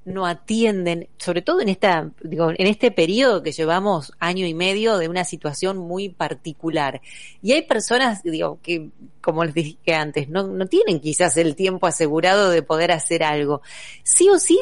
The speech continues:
se ven obligados a recurrir a, a un abogado o, o existe una vía por la que puedan accionar de otra manera y que les den bolilla? Porque eso sería lo, lo conveniente.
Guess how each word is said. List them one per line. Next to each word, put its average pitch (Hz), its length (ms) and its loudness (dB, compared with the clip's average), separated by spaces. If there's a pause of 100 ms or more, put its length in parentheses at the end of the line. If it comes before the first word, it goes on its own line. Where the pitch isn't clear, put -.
(120)
se - 180 2
ven 254 300 2
obligados 196 720 2
a 165 140 -4
recurrir 165 580 0
a, 190 80 2
a 160 240 -4
un 180 400 -4
abogado 220 840 2
o, 185 380 -2
o 214 140 -2
existe 320 400 -4
una 226 220 0
vía 277 240 2
por 190 120 -2
la 175 120 0
que 175 80 -2
puedan 240 340 2
accionar 190 560 0
de 208 120 2
otra 202 260 0
manera 208 600 -6
y 190 100 -20
que 180 120 -10
les 156 160 -8
den 175 160 -12
bolilla? 190 460 -4
Porque - 240 -8
eso 190 180 -2
sería 160 320 0
lo, 151 180 -2
lo 165 140 -2
conveniente. 160 760 -4